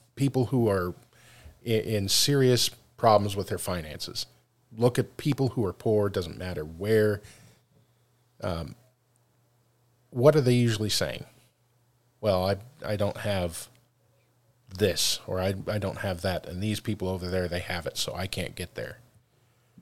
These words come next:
Well, they have it. How did they get it?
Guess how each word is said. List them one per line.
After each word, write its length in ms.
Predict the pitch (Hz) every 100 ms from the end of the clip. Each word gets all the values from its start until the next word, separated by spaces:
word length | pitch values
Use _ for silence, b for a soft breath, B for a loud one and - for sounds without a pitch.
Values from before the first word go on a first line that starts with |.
| _
Well, 120 | 127 104
they 220 | 139 165
have 280 | 147 170 110
it. 140 | 82 - - _ _ _ _
How 200 | - 143
did 160 | 143 123
they 140 | 143
get 180 | 113 95
it? 140 | 78